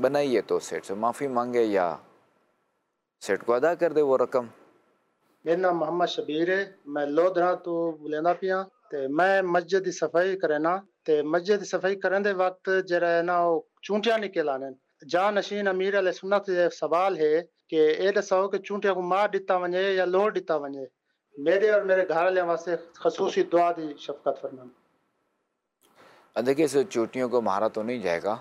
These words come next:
Speaker 1: مختلف طریقے ہو سکتے ہیں کہ تھوڑا سا اس کو ہلائیں گے یا اس جگہ سے ہٹائیں گے تو چونٹیاں چلی جائیں گی۔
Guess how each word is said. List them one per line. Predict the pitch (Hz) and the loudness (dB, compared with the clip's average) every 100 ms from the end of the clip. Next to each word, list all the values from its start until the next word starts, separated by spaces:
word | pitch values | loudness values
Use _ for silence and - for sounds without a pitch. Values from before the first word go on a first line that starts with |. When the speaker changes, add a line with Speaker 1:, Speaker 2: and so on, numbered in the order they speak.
| - _ _ _ _ _ _ _ | -10 _ _ _ _ _ _ _
Speaker 1:
مختلف | 135 - 165 156 | -8 -2 0 0
طریقے | 135 135 131 | 0 0 0
ہو | 117 | 0
سکتے | 117 104 113 | -2 -4 -2
ہیں | 107 | -2
کہ | 92 104 95 - _ _ _ | 0 0 0 -6 _ _ _
تھوڑا | - 120 120 | -2 2 2
سا | 110 113 | 2 0
اس | 107 | 0
کو | - 110 92 | 0 0 0
ہلائیں | 98 113 120 113 | 0 0 0 0
گے | 110 101 - _ _ _ | 0 0 -6 _ _ _
یا | 104 | -2
اس | 101 | -2
جگہ | 95 98 104 | 0 0 0
سے | 104 | 0
ہٹائیں | 95 123 120 | -2 -4 -2
گے | |
تو | 98 | -4
چونٹیاں | 90 - - 101 | -4 -8 -12 -8
چلی | 135 143 | -4 -2
جائیں | 131 127 | -2 -4
گی۔ | 127 | -4